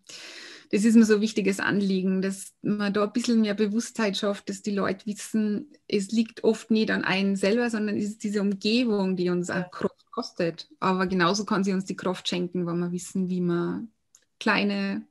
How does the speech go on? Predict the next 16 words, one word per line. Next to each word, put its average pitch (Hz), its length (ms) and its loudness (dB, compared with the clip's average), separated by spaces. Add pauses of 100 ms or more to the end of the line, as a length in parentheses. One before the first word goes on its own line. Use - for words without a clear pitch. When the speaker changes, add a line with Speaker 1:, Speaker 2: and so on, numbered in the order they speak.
Speaker 1:
einfache 190 640 -2
Veränderungen 190 680 0
machen. 180 440 -2
Und 175 300 -4 (640)
ja, 156 340 4 (320)
also 185 240 4
das 180 140 4
ist 190 120 2
mir 196 100 4
echt 165 180 0
ein - 100 -4
Anliegen, 180 440 2
dass 180 140 -2
wir 185 80 2
da 180 80 0
ein 175 100 -8